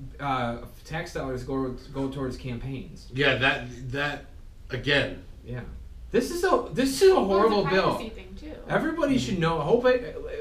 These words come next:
Speaker 1: take this, what we say here, and tell people about it. Send them articles that we've written about. This is super important.
Speaker 4: Yeah, and while you're doing that, look at, you know, articles we have on Freedom Wire right now, some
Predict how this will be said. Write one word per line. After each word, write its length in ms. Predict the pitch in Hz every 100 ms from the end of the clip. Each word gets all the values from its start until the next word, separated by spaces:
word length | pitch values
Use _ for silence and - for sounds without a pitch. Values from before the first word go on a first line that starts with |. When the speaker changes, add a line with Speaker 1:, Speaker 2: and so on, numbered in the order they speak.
| 156
Speaker 1:
take 260 | 180 240 -
this, 320 | 185 190 - - 151
what 280 | 156 165 156
we 160 | 147 135
say 240 | 151 156
here, 200 | 139 117
and 200 | 117 117
tell 240 | 151 165 -
people 340 | 135 123 110
about 280 | 101 107 101
it. 120 | 101
Send 220 | 131 156
them 140 | 165 151
articles 420 | 143 156 135 117
that 80 | 113
we've 100 | 110
written 240 | 135 117
about. 220 | 104 101
This 120 | -
is 160 | 110 -
super 280 | 156 - 113
important. 400 | 98 110 - - - -
Speaker 4:
Yeah, 220 | 160 -
and 260 | 151 151 143 - - - -
while 240 | 147 165
you're 120 | 147 139
doing 240 | 165 135
that, 220 | 120 127
look 220 | 160 160
at, 140 | 143 131 - - - -
you 100 | 135
know, 180 | 123
articles 440 | 143 147 143 139 131
we 80 | 123
have 220 | 135 127
on 140 | 120
Freedom 300 | - 135 131
Wire 260 | 123 123 117
right 220 | 120 120
now, 300 | 123 123 120
some 360 | - 131 131